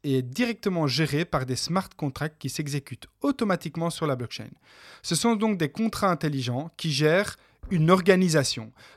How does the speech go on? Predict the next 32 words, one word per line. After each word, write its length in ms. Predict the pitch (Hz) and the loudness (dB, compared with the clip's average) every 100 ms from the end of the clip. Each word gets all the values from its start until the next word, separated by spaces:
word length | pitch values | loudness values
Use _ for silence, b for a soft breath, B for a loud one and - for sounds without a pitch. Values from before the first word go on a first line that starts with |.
| - | 4
comme 240 | 196 214 | 4 6
une 140 | 175 170 | 4 4
organisation 880 | 156 156 151 131 110 160 196 220 - b b - | 6 4 4 2 0 0 0 -2 -6 b b 0
au 100 | 151 | 2
boulot 320 | 165 175 151 | 4 6 6
par 180 | 139 120 | 2 -2
exemple. 420 | 117 120 117 - _ | -4 -6 -10 -16 _
Je 80 | 123 | -8
veux 60 | |
dire, 220 | 127 135 | -4 -4
tu 140 | - 151 | 0 0
as 60 | |
par 120 | 147 139 | 2 2
exemple 220 | 147 139 | 2 0
ton 180 | 139 123 | 0 -2
équipe 480 | 123 - 156 - | -2 -4 -6 -6
de 120 | 127 127 | -4 -4
cinq 320 | - 131 - | -2 -4 -4
personnes, 540 | 117 - 147 180 240 B B B B B | -10 -4 0 2 0 B B B B B
cette, 300 | - 143 - | -4 -4 -6
cette 260 | - 143 131 | -6 -6 -4
équipe 340 | 127 226 254 - | -4 0 0 0
est 120 | 151 | -2
gérée 280 | 127 131 185 | 0 4 4
par 220 | 190 139 | 4 2
un 60 | 143 | 4
manager 580 | 139 139 143 123 127 113 | 2 2 0 0 -2 -2
en 60 | 117 | -8
général. 460 | 120 110 95 - _ - | -8 -10 -12 -16 _ -12
C'est 140 | - | -6
ça 140 | 127 135 | -4 -4
l'idée. 320 | 120 110 | -6 -10